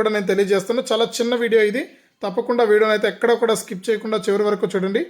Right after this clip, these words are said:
మీరు లాస్ట్ వరకు చూస్తేనే మీకు సమాచారం అనేది తెలుస్తుంది. అలాగే పక్కనే షేర్ బటన్ ఉంది, ఆ షేర్ బటన్ పైన నొక్కండి. అలాగే లైక్ కూడా చేయండి వీడియోని. మీరు లైక్ చేసి షేర్ చేస్తే మరింత సమాచారాన్ని మీరు తెలుసుకోవచ్చు.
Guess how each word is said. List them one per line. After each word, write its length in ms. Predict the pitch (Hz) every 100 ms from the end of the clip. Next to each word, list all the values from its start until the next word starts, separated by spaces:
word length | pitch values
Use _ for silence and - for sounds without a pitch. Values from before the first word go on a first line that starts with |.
| - _ _
మీరు 140 | 247 202
లాస్ట్ 240 | 196 208 254
వరకు 180 | 233 240 226
చూస్తేనే 300 | 202 233 220
మీకు 140 | 196 -
సమాచారం 380 | 196 202 214 208
అనేది 160 | 202 202 190
తెలుస్తుంది. 420 | 190 - 196 262 - _ _ _ 202
అలాగే 200 | 233 254 -
పక్కనే 300 | 214 240 254 -
షేర్ 200 | 214 220
బటన్ 220 | 220 208 208
ఉంది, 140 | 262 - - _ _ 196
ఆ 20 | 185
షేర్ 160 | 226 226
బటన్ 200 | 233 220
పైన 120 | 226 208
నొక్కండి. 320 | 202 208 247 - - _ 220
అలాగే 200 | 214 233 214
లైక్ 180 | 202 233 -
కూడా 120 | 240 233
చేయండి 240 | 233 220 214
వీడియోని. 260 | 214 220 226
మీరు 120 | 196
లైక్ 180 | 190 208 -
చేసి 200 | 202 214
షేర్ 180 | 185 202 190
చేస్తే 280 | 208 - 262 320 - _ _ -
మరింత 240 | 196 233 240 233
సమాచారాన్ని 460 | 208 208 214 208
మీరు 120 | 208 190
తెలుసుకోవచ్చు. 560 | 196 190 - 196 190